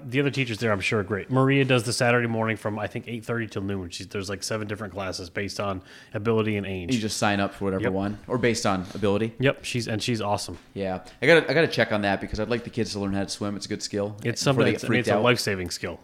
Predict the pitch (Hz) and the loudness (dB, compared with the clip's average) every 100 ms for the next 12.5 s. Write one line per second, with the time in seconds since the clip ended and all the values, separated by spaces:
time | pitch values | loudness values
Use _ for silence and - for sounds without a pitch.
0 | - 143 175 156 139 151 175 - - - | -4 -2 -2 -4 -6 -6 -6 -12 -20 -20
1 | - - 127 120 113 104 92 101 107 127 | -20 -2 2 4 4 2 -2 0 2 4
2 | 135 131 131 120 120 123 113 104 120 117 | 6 4 4 0 0 2 2 0 0 0
3 | 113 107 104 101 101 98 - 95 90 - | -2 -2 -2 -4 -4 -6 -4 -4 -6 -12
4 | - 117 120 127 110 135 113 117 113 107 | -10 -8 -10 -10 -2 0 0 2 2 2
5 | 101 - 104 95 87 87 90 87 - - | 0 -2 -4 -4 -6 -8 -10 -12 -14 -8
6 | 98 87 - - - 87 85 - 98 95 | -6 -6 -10 -18 -12 -12 -12 -10 -10 -8
7 | - 92 87 - - - - - 98 92 | -8 -8 -10 -16 -20 -20 -18 -8 -6 -6
8 | 85 - - - - - - - - - | -8 -12 -14 -16 -20 -20 -20 -20 -20 -12
9 | - 110 104 - 117 110 117 104 92 92 | 4 6 6 2 -2 0 0 0 -4 -4
10 | 95 92 - 90 87 104 87 85 - 87 | -4 -4 -6 -6 -6 -6 -6 -6 -6 -6
11 | - - - - - - 147 127 113 110 | -8 -16 -20 -14 -8 -2 0 2 4 4
12 | 104 120 104 92 90 | 2 0 0 0 -2